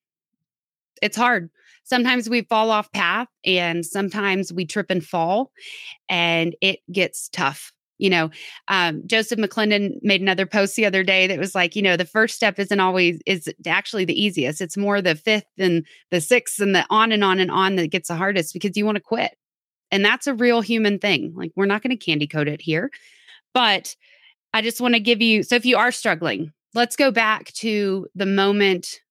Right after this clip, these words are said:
where you decided you wanted this, or the moment that that inspiration hit.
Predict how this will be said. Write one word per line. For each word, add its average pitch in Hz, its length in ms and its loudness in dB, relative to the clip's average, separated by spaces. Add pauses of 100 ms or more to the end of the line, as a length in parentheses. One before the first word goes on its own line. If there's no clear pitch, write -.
where 202 180 -4
you 196 260 0
decided 185 540 0
you 180 140 -6
wanted 160 320 -6
this, - 480 -14 (640)
or 214 180 2
the 196 160 0
moment 202 500 2
that 208 120 -4
that 180 180 0
inspiration 175 680 -2
hit. - 460 -8